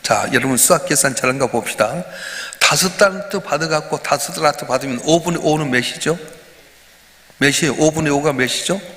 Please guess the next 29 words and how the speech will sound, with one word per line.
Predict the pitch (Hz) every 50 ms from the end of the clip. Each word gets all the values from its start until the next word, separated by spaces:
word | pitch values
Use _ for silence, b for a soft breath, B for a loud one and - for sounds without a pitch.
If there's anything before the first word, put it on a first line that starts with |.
| - - - - - - - - - B B B B B B B B B B B B B - - - _ - -
잘 | - - - - -
알아요. | - - 90 87 92 90 82 - - - - - - - -
자, | - - 110 95 - - - - -
그럼 | - 185 160 139 -
두 | - 190 214
달란트 | 220 214 208 208 196 - -
받으면 | 190 185 185 180 180
두 | - 208
달란트 | 214 202 185 180 160 -
이분의 | 208 220 214 208 220 208 170
이는 | 165 175 165
몇이에요? | 143 127 139 139 - 170 165 190 208 226 - - - - - - - - - - - - - - - - - - - -
일이요. | - 165 147 147 117 -
그러면 | - 185 175 147 113 92 - B B B B B B
한 | B - 226 226
달란트 | 226 233 233 233 226 226 226 196
받은 | 180 180 180 180
사람 | 180 190 180 180
한 | - - 233 262 247
달란트 | 240 240 233 233 214 214 -
남으면 | 190 165 147 143 143 143 123
몇이죠? | 117 135 - - 165 - - 196 - - - - - - - - - - - - - - - - - -
근데 | - - 185 170 151 - - B B B B B B B
한 | B - - 254 247
달란트 | 233 240 233 233 233 - - 214
받아갖고 | - - - 175 185 190 180 - 190 190 180 - - - - - - -
분자가 | - 160 170 175 160 185 180 180 185 190 180 - -
제로면 | - - 156 160 175 175 175 156
몇이에요? | 123 117 117 - - 107 92 92